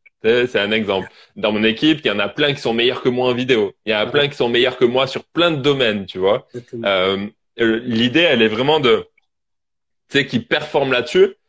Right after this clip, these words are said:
Speaker 2: Hmm.
Speaker 1: Et, et à la limite, moi, mon boulot, là où je suis le meilleur, c'est arriver à monétiser les communautés. Tu
Speaker 2: Hmm.
Speaker 1: vois, arriver à, à faire parrainer, arriver à vendre. Donc, moi, je les laisse, tu sais, s'améliorer, je les laisse faire,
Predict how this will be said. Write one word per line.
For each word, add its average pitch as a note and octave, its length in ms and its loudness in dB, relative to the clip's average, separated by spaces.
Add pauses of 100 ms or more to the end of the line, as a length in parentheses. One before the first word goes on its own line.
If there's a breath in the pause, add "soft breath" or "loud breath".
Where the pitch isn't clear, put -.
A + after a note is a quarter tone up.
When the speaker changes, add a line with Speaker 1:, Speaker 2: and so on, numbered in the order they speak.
(120)
Speaker 2:
Hmm. - 60 -4
Speaker 1:
Et, G#2+ 160 6
et A2+ 40 0
à A#2 120 0
la - 20 0
limite, D3+ 280 0
moi, D3+ 220 2
mon D3 180 4
boulot, D3 380 2
là B2+ 140 2
où B2 80 2
je - 60 -12
suis C#3 120 -2
le A#2+ 80 0
meilleur, C3 340 2
c'est C3 140 0
arriver A#2+ 360 2
à D#3+ 80 2
monétiser B2+ 500 -2
les C3+ 100 2
communautés. A2 480 -2 (400)
Tu - 80 -6
Speaker 2:
Hmm. - 40 0
Speaker 1:
vois, B2+ 200 2 (160 loud breath)
arriver A2 360 2
à, C#3 120 2
à G#2+ 200 -4
faire A2 220 -8
parrainer, A2 360 0
arriver A2+ 340 0
à A2 140 2
vendre. F#2 300 -8 (280)
Donc, A2 220 2
moi, C3+ 240 2
je - 80 -2
les A#2 80 4
laisse, D3+ 380 0 (100)
tu C3+ 60 0
sais, C#3+ 60 0
s'améliorer, B2 640 2
je D3 60 -6
les A#2+ 100 4
laisse D3 260 2
faire, A#2 360 0